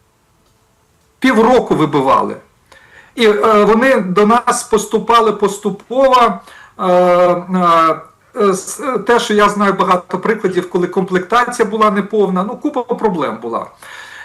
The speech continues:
Головна проблема, на мій погляд, е, з невдачею цього контрнаступу була в тому, що не було фактора, е, неочікуваності. От найбільш успішна наша воєнна операція Харківська у двадцять другому році,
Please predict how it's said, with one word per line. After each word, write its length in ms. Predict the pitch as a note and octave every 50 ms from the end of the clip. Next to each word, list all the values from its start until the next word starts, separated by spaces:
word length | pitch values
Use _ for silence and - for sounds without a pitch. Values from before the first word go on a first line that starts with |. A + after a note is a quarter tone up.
| - _
Головна 540 | - C4 G#3 F3+ A#3 A#3+ A#3+ A3 C4 D4+ C#4+
проблема, 560 | - - B3 G#3 G#3+ A#3 A3 F#3+ D#3 C#3 B2 C#3+
на 80 | F3+
мій 180 | F#3+ F#3+ F#3+ F#3
погляд, 440 | F#3+ - F#3 D#3 C#3+ D3 B2+ A#2+ - - -
е, 280 | D3+ D#3 D#3 C#3+ C#3+
з 80 | D3 D3+
невдачею 720 | F#3+ G3+ F3+ F3 G#3+ G3+ G3 F#3 - - - F#3+ D#3 D3+
цього 240 | D3 - F#3+ E3 D#3+
контрнаступу 720 | - F#3+ F#3 F3+ F#3 F#3 A3 C4 B3 - - G#3+ F3+ F#3 F3+
була 300 | - - - F3+ F3+ E3+
в 100 | E3 -
тому, 380 | - B3 B3 G#3+ G3 - - - - -
що 180 | - - F3
не 100 | E3 F#3
було 520 | E3+ D#3 F3 F3 G#3 A#3 A#3 A3+ A3 - - - - _
фактора, 640 | - G3+ G3 G3+ G3+ - - G3 F#3+ F3+ F3 E3 E3+ - -
е, 300 | F3+ E3 D#3 D#3 D3 C3+ B2+ C3+ C#3 - -
неочікуваності. 960 | F3+ F3 E3 D3+ - - G3 F#3 F#3 - C3+ B2+ A#2+ A2+ A2 - - - F#2 - - _ _ _ _ _ _ _ _ _ _ -
От 160 | G3 F#3 F#3+
найбільш 320 | A3+ A3+ A3 C#4+ - -
успішна 500 | A#3 - - - C4 A#3 - - G#3+ G3+ F#3+
наша 260 | G#3 G#3 G#3 - F#3+
воєнна 340 | F3+ F#3+ F#3+ F#3+ F3+ F3 F3+
операція 460 | F3+ - G#3+ A#3+ C4 F3+ - - C#3
Харківська 640 | - F3+ D#3+ - - - - - - - - - - - _ _ _ _ _ _ _ _ _ _ _ _
у 60 | - C#3+
двадцять 300 | D#3 G3+ G#3 G3+ F3 D#3
другому 320 | E3+ E3+ D3 D#3 D#3 D3+
році, 360 | C#3+ B2+ A2 - - - -